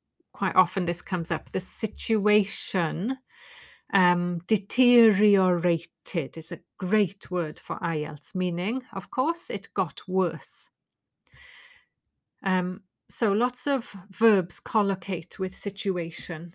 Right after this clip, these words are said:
So you could say the situation got better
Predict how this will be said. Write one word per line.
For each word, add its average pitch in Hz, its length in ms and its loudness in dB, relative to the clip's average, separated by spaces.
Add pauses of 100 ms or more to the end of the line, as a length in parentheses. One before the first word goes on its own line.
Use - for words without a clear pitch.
So 180 400 -8
you 175 120 -6
could 190 200 -6
say 196 180 0
the 190 120 -2
situation 190 760 -6
got - 400 -4
better 254 500 -2